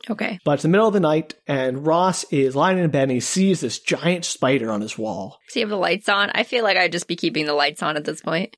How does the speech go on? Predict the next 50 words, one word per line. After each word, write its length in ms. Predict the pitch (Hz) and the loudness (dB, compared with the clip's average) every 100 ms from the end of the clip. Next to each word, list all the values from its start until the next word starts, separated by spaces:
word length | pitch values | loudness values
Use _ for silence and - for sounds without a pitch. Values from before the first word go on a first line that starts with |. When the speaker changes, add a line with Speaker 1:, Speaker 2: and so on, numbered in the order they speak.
| - | -2
Speaker 2:
No, 160 | 143 | 2
the 60 | 160 | 4
lights 220 | 160 185 | 4 2
are 60 | 165 | 2
not 200 | 190 170 | 2 2
on, 240 | 131 117 - _ | 0 -4 -14 _
but 120 | 147 | 0
he 60 | 160 | 2
rolls 320 | 147 185 220 | 4 4 4
up 80 | 220 | 2
a 60 | |
magazine 560 | 202 190 180 165 180 151 | 2 2 4 4 4 2
to 80 | 147 | 4
go 140 | 147 | 4
after 340 | 156 160 - 117 | 4 0 -2 -2
it, 140 | 120 - | -2 0
and 460 | 139 139 139 131 - | 2 2 0 -2 -4
one, 440 | - 277 208 170 160 _ - | 2 4 4 2 -2 _ -4
that's 180 | 254 | -2
very 400 | 165 170 277 160 | 2 4 4 4
brave. 500 | 151 160 147 101 123 - - 254 | 2 2 2 0 -6 -6 -4 0
Two, 340 | 302 392 170 220 - | 4 4 4 2 -4
Speaker 1:
<laughs> 140 | _ | _
Speaker 2:
that's 280 | 185 247 214 | 2 2 4
not 180 | 240 214 | 2 2
gonna 160 | 180 | 2
work. 360 | 160 147 135 - | 2 2 0 -4
Speaker 1:
<laughs> 60 | 202 - | -6 -2
No, 320 | 277 233 - 220 - - - - - | -2 -2 -4 -6 -8 -18 -14 -12 -2
definitely 520 | 220 220 202 - - | 0 0 -4 -6 -6
not. 240 | - - - | -6 -8 -2
Speaker 2:
But 120 | 170 | 2
as 160 | 190 220 | 4 4
he 80 | 285 | 2
gets 160 | 247 | 0
close 280 | - 220 220 | 2 2 2
to 120 | - | 2
it, 100 | 143 | 0
the 100 | 170 | 0
camera 400 | 165 - 254 240 | -4 -2 0 2
angle 220 | 202 180 175 | 2 2 2
changes, 440 | - 262 190 170 | 2 2 2 2
and 120 | 175 | 2
you 80 | 170 | 2
see 220 | - 254 | 2 2
it's 140 | 185 - | 0 0
just 220 | - - | -2 -2
a 40 | |
coat 260 | - 220 190 | -2 0 2
rack 360 | 143 123 - | 0 0 -4